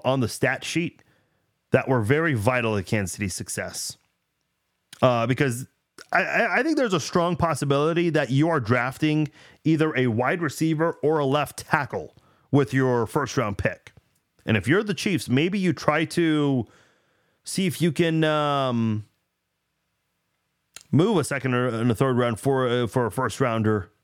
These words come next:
even if it's a mid first rounder, to try to maybe get quality guys. But then again, if you're the Chiefs, you have found a lot of great players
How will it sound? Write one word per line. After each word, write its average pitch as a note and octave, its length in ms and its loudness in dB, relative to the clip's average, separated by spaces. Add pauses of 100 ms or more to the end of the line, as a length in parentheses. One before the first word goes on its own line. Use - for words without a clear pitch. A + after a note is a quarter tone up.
(120)
even C#3 180 4
if D#3 120 0
it's E3 140 0
a E3+ 60 0
mid D#3 240 0
first C3 280 -2
rounder, G#2 400 0 (320)
to C#3 80 -2
try D3 260 0
to C#3+ 140 -2
maybe C3+ 240 2
get A#2+ 240 -2
quality B2 520 0
guys. G#2 440 0 (200)
But B2 120 2
then A3 160 2
again, G#3+ 340 0
if B2 140 0
you're G#3 160 0
the D#3+ 100 0
Chiefs, - 540 -6 (320)
you D#4 100 4
have G3 100 0
found F#3+ 240 0
a D3+ 40 2
lot C3 280 0
of B2+ 80 -2
great B2+ 220 0
players C3 340 0